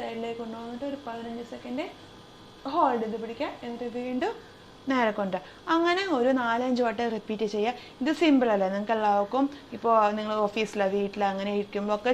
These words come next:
ചെയ്യാൻ പറ്റുന്ന ഒരു സംഗതിയാണ് ഈ എക്സർസൈസ് എന്ന് പറയുന്നത്. ഈ എക്സർസൈസ് ചെയ്യുമ്പോൾ നമ്മളുടെ കഴുത്തിൻ്റെ ഇരുവശത്തേക്കുമുള്ള മസിൽസിനൊക്കെ നല്ലൊരു റിലാക്സേഷൻ കിട്ടും. അതുപോലെ തന്നെ ചിലർക്ക് ഇത് ഞാൻ പറയാതെ തന്നെ അറിയാമല്ലോ,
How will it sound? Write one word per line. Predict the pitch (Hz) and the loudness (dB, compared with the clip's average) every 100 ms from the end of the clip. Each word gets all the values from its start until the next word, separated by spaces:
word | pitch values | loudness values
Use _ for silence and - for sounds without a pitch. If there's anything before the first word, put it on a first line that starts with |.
| 247 | 2
ചെയ്യാൻ | 226 208 202 | 0 0 0
പറ്റുന്ന | 196 185 196 196 | -2 -2 -2 -2
ഒരു | 190 196 196 190 - | 0 -2 -2 -4 -6
സംഗതിയാണ് | 185 190 196 208 196 190 208 | -4 -2 -2 0 0 0 -2
ഈ | 190 190 | -2 -2
എക്സർസൈസ് | - 196 190 | -4 -10 -10
എന്ന് | 202 | -10
പറയുന്നത്. | 196 190 202 | -8 -8 -4
ഈ | 311 311 | 0 0
എക്സർസൈസ് | 302 302 339 330 330 | 0 0 -2 0 2
ചെയ്യുമ്പോൾ | 302 277 262 285 247 | 4 4 2 2 0
നമ്മളുടെ | 233 233 247 247 | -2 -2 -2 0
കഴുത്തിൻ്റെ | 226 214 226 226 220 208 247 | 0 2 0 2 0 0 2
ഇരുവശത്തേക്കുമുള്ള | 269 262 240 - 247 247 247 240 240 226 214 226 226 - - 220 | 2 2 -4 -4 2 2 2 -2 -4 -4 0 0 0 -12 -8 -4
മസിൽസിനൊക്കെ | 208 208 220 226 214 208 208 | -2 0 -2 -2 -6 -6 -4
നല്ലൊരു | 202 214 214 | -2 -2 -2
റിലാക്സേഷൻ | 190 196 202 202 226 214 214 196 | -2 2 2 2 -2 -2 -2 -4
കിട്ടും. | 185 220 262 - - - | -4 -4 -4 -10 -8 -2
അതുപോലെ | 262 269 294 294 | 0 2 0 2
തന്നെ | 320 320 330 269 | 2 4 2 2
ചിലർക്ക് | 233 233 254 285 302 | 2 2 2 0 0
ഇത് | 285 269 | 0 0
ഞാൻ | 262 240 | 0 0
പറയാതെ | 214 220 254 | 0 0 2
തന്നെ | 262 269 | 2 2
അറിയാമല്ലോ, | 240 226 220 | 2 2 4